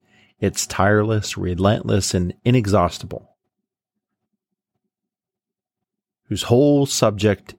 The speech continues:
is to stop us from becoming our best selves, from achieving our higher goals.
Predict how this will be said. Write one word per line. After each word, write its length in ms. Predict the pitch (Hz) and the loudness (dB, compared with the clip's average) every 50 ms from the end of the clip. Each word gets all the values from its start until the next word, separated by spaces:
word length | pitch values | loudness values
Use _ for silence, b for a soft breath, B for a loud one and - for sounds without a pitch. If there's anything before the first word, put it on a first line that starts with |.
| _ - | _ -6
is 200 | 95 85 - - | -4 -4 -6 -8
to 160 | - - - | -10 -10 -10
stop 460 | - - - - 95 87 95 - - | -8 -6 -2 0 0 0 0 0 0
us 220 | 101 95 90 - - | 0 0 0 -2 -6
from 440 | - - 87 80 78 78 78 78 _ _ _ _ _ _ _ _ _ _ _ _ _ - | -8 -4 -2 -2 -2 -2 -6 -10 _ _ _ _ _ _ _ _ _ _ _ _ _ -4
becoming 460 | 101 98 - - 107 98 95 98 95 | -4 -2 0 2 2 2 2 2 2
our 160 | 90 87 85 | 2 0 0
best 280 | 78 95 85 82 - - | 2 0 0 0 -2 -4
selves, 420 | - 98 78 76 82 - - - - _ | -4 -4 -4 -4 -8 -12 -16 -18 -10 _
from 240 | - 104 98 87 85 | 0 0 0 0 0
achieving 680 | 76 - - - - 127 117 107 101 87 92 85 85 - | -2 -4 -4 -4 -2 0 0 0 0 0 -2 -4 -6 -4
our 220 | - - 90 85 78 | -2 0 2 2 0
higher 420 | - - - 90 87 85 82 85 | -2 -2 -2 0 0 0 -2 -2
goals. 520 | 80 90 85 82 85 - - - - - | -2 -2 -2 -2 -4 -6 -10 -12 -14 -16